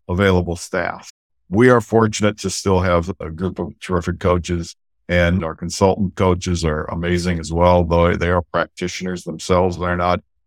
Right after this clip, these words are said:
simply coming in and saying, "Here's what you need to do." They've done it. So that's also bears a lot of weight with the teachers when they're in the sessions getting these trainings.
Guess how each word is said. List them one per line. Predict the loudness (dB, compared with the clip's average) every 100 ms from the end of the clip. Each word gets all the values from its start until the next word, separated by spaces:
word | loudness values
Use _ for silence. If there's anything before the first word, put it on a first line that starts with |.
| _ _ _
simply | -10 -4 -2 0
coming | 0 0 2
in | 0
and | 0 -4 -4
saying, | 0 0 0
"Here's | -4 -4
what | -4
you | -6
need | -10 -6
to |
do." | 2 2 2 -2 _ _ -6
They've | -2 2
done | 0 0
it. | -6 -10
So | -8 -2 -2 -2 -4
that's | -4 -4 0
also | 2 2 -2 -6 -4
bears | 0 2 2
a | -4
lot | -6 0 2 2
of | 0
weight | -2 -2 -2
with | -8
the | -12
teachers | -10 -8 -6 -10 -10
when | -10 -8
they're | -8
in | -8
the | -12 -14
sessions | -4 -4 -2 -8 -6
getting | -8 -6
these | -10 -12
trainings. | -12 -12 -14 -16 -18